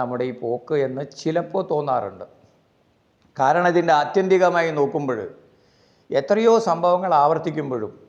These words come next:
നമ്മളാരും അതിനെ പ്രത്യേകിച്ച്, അതായത് തീരുമാനമെടുക്കേണ്ടവർ,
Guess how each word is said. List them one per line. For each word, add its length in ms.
നമ്മളാരും 640
അതിനെ 280
പ്രത്യേകിച്ച്, 640
അതായത് 420
തീരുമാനമെടുക്കേണ്ടവർ, 1120